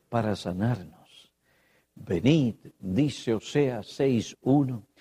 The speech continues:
venid, volvamos al Señor, pues Él nos ha desgarrado, pero no se queda ahí,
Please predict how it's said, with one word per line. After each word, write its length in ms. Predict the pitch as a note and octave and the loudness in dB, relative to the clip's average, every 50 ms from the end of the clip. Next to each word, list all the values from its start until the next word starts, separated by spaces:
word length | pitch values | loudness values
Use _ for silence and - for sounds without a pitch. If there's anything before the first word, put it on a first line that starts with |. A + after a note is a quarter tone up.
| - - - - | -16 -16 -8 0
venid, 600 | C3 B2+ G3 G3+ G3 G#3 A3+ A#3 A#3+ A#3+ A#3 - - | 6 6 8 8 8 6 6 6 6 6 4 4 6
volvamos 920 | A3 A3+ A3 A3 A3 E3+ C#3+ - - F3+ G#3+ D4+ C4 B3 A3 G3 - - | 6 8 8 8 6 6 2 0 2 4 6 6 6 4 2 2 2 2
al 200 | G3+ F3+ F3+ E3 | 2 4 4 2
Señor, 800 | C3+ - - D3 C3+ A#2+ A2 A#2 A#2 A2 A2 A2 A2 A#2+ D3+ D3 _ _ - - - - | 0 -2 -2 -4 -2 -2 -2 -2 -2 -2 -2 -4 -4 -6 -8 -10 _ _ -20 -20 -6 2
pues 460 | - A#3 A3+ G#3+ G#3 - - - - - | 6 6 8 8 6 4 2 -2 -4 2
Él 440 | G#3+ A3+ B3 C4+ C#4 C4+ C4+ B3+ A#3 | 4 6 8 8 8 6 6 6 6
nos 300 | A#3 A#3 A3 - - - | 6 6 4 4 0 0
ha 440 | - G#3+ A#3+ B3+ B3+ B3 A#3+ A#3 - G3 D#3 | 4 4 6 8 8 6 6 4 2 0 2
desgarrado, 1400 | C3+ G#3+ G#3+ G3+ - - D#3 C#3 A#2+ C#3 F#3+ F3+ E3+ E3 D#3 D#3+ E3 F#3+ A#3 D#4 F#4 F#4+ G4+ G4 F4 C4+ - - - - - - - _ _ _ _ _ _ _ _ _ _ _ _ _ _ _ _ _ _ _ _ _ | 4 6 6 6 4 0 -2 0 4 4 6 6 6 6 4 4 6 6 8 8 8 8 8 6 6 4 2 -2 -12 -18 -20 -20 -20 _ _ _ _ _ _ _ _ _ _ _ _ _ _ _ _ _ _ _ _ _
pero 220 | - D4+ E4 C4+ C#4+ | 2 6 6 8 8
no 100 | E4 - | 6 6
se 160 | - B3 G#3 | 4 4 4
queda 200 | D#4 D#4+ B3+ C4+ | 4 6 8 8
ahí, 440 | F4 G4 F4+ D4+ C4 - - - | 8 8 6 6 2 -2 -6 -12